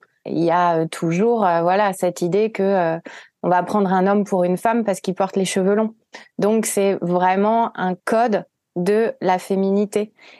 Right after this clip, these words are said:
Il y a effectivement les cheveux longs des princesses, donc qui sont, on imagine, euh, euh, soyeux,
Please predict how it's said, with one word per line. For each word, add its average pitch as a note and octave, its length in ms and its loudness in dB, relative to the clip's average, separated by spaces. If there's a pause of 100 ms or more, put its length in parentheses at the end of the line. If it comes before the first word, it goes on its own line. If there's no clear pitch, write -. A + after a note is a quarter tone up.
(100)
Il F3+ 100 -2
y F3+ 40 2
a F3+ 60 4
effectivement G3 520 0
les G3+ 120 2
cheveux F#3+ 360 0
longs G#3 360 0 (120)
des F3+ 300 -2
princesses, B3+ 760 -2 (420)
donc F#3+ 200 0
qui - 120 -4
sont, G3+ 160 -2
on G#3 400 0
imagine, F3+ 540 0
euh, F3 200 0 (360)
euh, F3 100 2
soyeux, A3 920 0